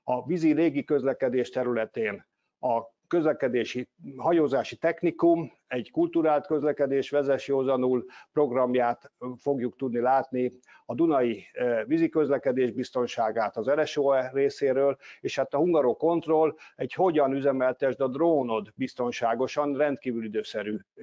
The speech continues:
kérdéssel fog foglalkozni. És a Pharma Flight felajánlotta, ö, szeptemberben, hogy a Közlekedés Kultúra Napja partnerei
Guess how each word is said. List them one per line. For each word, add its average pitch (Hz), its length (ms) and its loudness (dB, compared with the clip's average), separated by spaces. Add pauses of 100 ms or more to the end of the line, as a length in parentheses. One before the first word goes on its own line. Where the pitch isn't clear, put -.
(100)
kérdéssel 117 480 -4
fog 110 220 -6
foglalkozni. 104 840 -4 (380)
És - 160 -10
a 156 40 0
Pharma 180 340 2
Flight 151 520 0
felajánlotta, 131 1000 2 (460)
ö, 120 500 -6
szeptemberben, 135 800 0
hogy 113 140 0
a 107 60 -4
Közlekedés 127 380 -2
Kultúra 127 320 -4
Napja 127 320 -2
partnerei 127 800 0